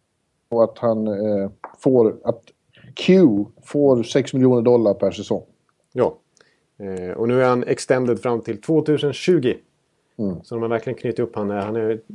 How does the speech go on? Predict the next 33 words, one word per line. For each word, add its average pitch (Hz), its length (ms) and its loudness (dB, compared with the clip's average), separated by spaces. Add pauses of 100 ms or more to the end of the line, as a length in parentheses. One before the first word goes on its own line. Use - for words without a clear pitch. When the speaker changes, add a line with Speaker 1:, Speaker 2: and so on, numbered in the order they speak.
(340)
Speaker 2:
ja, 101 220 -8 (180)
eh, 98 480 -8 (140)
och 113 140 -4
sex - 240 -6
miljoner 113 240 -2
dollar, 113 280 2
precis. 113 300 -4
Han, 117 140 -2 (420)
tidigare 160 400 6 (160)
var 139 260 4
det 123 60 0
faktiskt - 300 -6
så, 147 140 -2
förra 170 300 4
säsongen 135 320 -2
som 117 80 -6
jag - 20 -2
har 147 60 0
förstått 127 240 -6
det, 95 120 -6 (680)
eh, 95 340 -10
så 120 160 -10
var 113 200 0
ju 104 240 0 (360)
Quenneville 147 500 0
den 127 160 -4
som 117 120 -10
tjänade 143 340 0
bäst 120 220 -4
i 110 40 -4
N 98 80 -6
H 95 60 -6
L. 82 120 -10